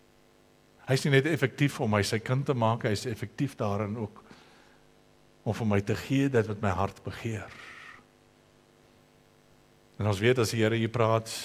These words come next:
dis baie meer as net die, die fisiese honger en dors. Hy stil daardie skreeende, knagende,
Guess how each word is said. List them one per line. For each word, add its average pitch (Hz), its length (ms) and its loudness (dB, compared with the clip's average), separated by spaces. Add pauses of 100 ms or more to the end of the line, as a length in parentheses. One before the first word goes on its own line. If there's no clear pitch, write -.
dis 98 180 -8
baie 101 240 2
meer 110 280 4
as 98 160 -4
net 113 100 -8
die, 104 140 -2 (420)
die - 100 -6
fisiese 127 440 0
honger 95 320 0
en 92 120 -2
dors. 90 600 -6 (600)
Hy 101 160 -4
stil 120 720 2 (760)
daardie 107 440 2
skreeende, 143 960 0 (480)
knagende, 143 800 4